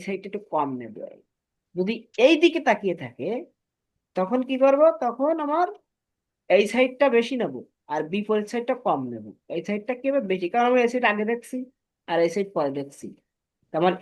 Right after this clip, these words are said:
এই সাইডটা কি হবে, বেশি, এই সাইডটা কম। আর ফ্রন্টে থাকলে দুই সাইড সমান। এরপর এখানে একটা এরকম ইউ শেপ দেবো, ইউ শেপ। দেখছেন তো, বক্স হয়ে যাচ্ছে, ইউ শেপ দিলাম, পারবেন না?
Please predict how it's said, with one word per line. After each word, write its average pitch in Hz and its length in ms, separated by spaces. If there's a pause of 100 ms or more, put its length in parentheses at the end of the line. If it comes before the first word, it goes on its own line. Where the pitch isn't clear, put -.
এই 175 160
সাইডটা 208 340
কি 247 100
হবে, 262 120 (140)
বেশি, 220 260 (220)
এই 170 100
সাইডটা 175 320
কম। 107 160 (240)
আর 143 80 (120)
ফ্রন্টে 202 440
থাকলে 254 260 (760)
দুই 170 240
সাইড 180 140 (120)
সমান। 120 280 (920)
এরপর 233 460 (360)
এখানে 208 320
একটা 269 140
এরকম 254 200 (160)
ইউ 240 100 (120)
শেপ 214 240
দেবো, 135 140 (120)
ইউ 190 80 (120)
শেপ। - 140 (1800)
দেখছেন 240 340
তো, 180 40 (120)
বক্স 190 240
হয়ে 202 160
যাচ্ছে, 214 260 (1300)
ইউ 247 200
শেপ 233 220
দিলাম, 120 200 (920)
পারবেন 240 320
না? 359 80